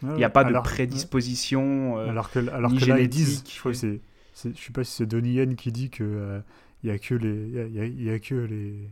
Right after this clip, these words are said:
Speaker 1: les chosen few, quoi, les, il y en a que
Speaker 2: Mm.
Speaker 1: certains,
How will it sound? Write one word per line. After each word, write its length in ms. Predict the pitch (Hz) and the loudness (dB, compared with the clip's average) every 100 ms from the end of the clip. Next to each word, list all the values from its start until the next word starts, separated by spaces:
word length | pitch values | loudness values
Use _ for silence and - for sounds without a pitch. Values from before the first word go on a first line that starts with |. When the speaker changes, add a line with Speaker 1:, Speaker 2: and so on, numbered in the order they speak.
| - | -8
Speaker 1:
les 100 | 110 | -8
chosen 340 | 98 127 120 120 | 0 4 6 4
few, 260 | - 147 | 2 -2
quoi, 240 | 147 127 123 | 0 -2 -2
les, 180 | 107 110 123 - - | -4 -6 -10 -16 -12
il 100 | 123 117 | -6 -6
y 20 | |
en 40 | 113 | -4
a 40 | |
que 140 | 139 139 | 2 2
Speaker 2:
Mm. 20 | |
Speaker 1:
certains, 540 | 123 123 - 127 151 | 2 -2 0 0 0